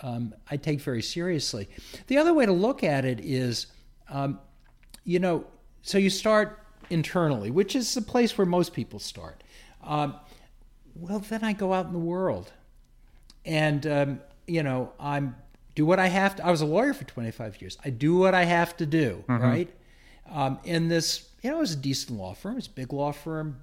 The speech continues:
Speaker 1: you know, quote, "good guys." Well, <laughs> the problem is that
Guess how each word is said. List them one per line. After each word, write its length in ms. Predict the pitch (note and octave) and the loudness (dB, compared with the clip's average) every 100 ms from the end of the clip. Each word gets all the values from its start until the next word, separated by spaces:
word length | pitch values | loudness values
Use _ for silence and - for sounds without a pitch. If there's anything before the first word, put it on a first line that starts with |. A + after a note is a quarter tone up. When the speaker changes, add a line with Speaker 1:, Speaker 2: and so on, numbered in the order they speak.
| C3+ | -10
Speaker 1:
you 100 | B2+ | -10
know, 160 | G#2 - - | -10 -16 -2
quote, 320 | F#3 F3+ E3+ | 4 4 4
"good 200 | E3 D3+ | 0 0
guys." 380 | D3 D#3 C3+ A2+ - - - - - | -2 -2 -2 -6 -12 -20 -20 -14 2
Well, 300 | G#3 E3+ E3 - D3 - - - | 4 4 2 -4 -6 -8 -18 -20
<laughs> 480 | - - - - - | -20 -20 -20 -14 -4
the 80 | F#3 | -2
problem 720 | - A3 B3+ D4 C#4+ G3+ C#3 | 0 -2 2 2 4 2 2
is 480 | A#2+ G#2 G#2+ - - - - - - | 0 -2 -4 -8 -10 -20 -20 -20 -12
that 640 | D3+ E3 E3 D3+ - - | -4 2 2 2 -4 -20